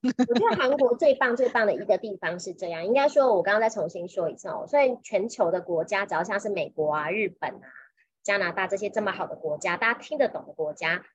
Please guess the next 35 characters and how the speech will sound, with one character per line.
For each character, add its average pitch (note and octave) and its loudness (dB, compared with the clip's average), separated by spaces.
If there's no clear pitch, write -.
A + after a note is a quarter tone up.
其 A3+ -16
实 B3+ -6
呢， B3+ 0
它 B3+ 0
都 A#3+ 0
是 G#3 -8
申 C4+ 0
请 G3+ -4
人 D#3+ 0
都 G#3 4
一 F3 -6
定 G3 -6
是， G3 -4
呃， E3 0
十 A3 -4
八 A#3+ 0
岁 A3 0
以 E3+ -16
上， G3 -2
你 E3 -12
就 G3+ -12
是 A3+ -8
要 F#3+ -2
独 D3+ -12
立 F3+ -14
分 C3+ -12
开。 - -14
好， E3 -6
所 A#3+ 2
以 C#4+ 4
假 E3 -2
设 A3+ -2
譬 A3+ -4
如 F#3 -2
说 F#3+ 2